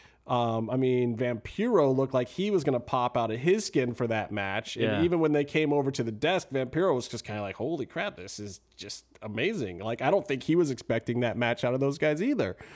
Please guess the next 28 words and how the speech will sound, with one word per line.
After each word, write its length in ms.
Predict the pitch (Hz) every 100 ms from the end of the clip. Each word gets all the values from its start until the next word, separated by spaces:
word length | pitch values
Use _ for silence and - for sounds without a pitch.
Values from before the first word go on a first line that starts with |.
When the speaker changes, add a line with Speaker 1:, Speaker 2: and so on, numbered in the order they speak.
| - - - -
Speaker 1:
So, 680 | - 165 147 139 135 131 -
uh, 640 | 135 123 117 113 113 107 - _ -
w-, 180 | 113 110 -
uh, 120 | 131
welcome 760 | 120 123 185 240 254 226 208 180
to 680 | - 190 180 175 175 170 151
the 200 | 151 147
temple, 540 | 139 196 285 233 170 147
Daga. 920 | 131 156 202 294 240 117 104 - 131
<laughs> 40 | -
Speaker 2:
Yeah. 240 | 165 156 - -
Speaker 1:
What 160 | 190
were 80 | 220
your 100 | 226
thoughts? 460 | 262 147 113 - - - -
Speaker 2:
Well, 140 | - 151
he 160 | 156
definitely 340 | 156 175 175 160
got 240 | 156 151
the 120 | 156 131
Lucha 440 | 143 139 - 131 113
Underground 580 | 123 123 123 117 110
welcome, 480 | 104 123 135 107 101
which 280 | 104 104 -
is 420 | 107 101 95 -
when 200 | 98 110
you're 120 | 104 101
new 540 | 101 113 110 107 104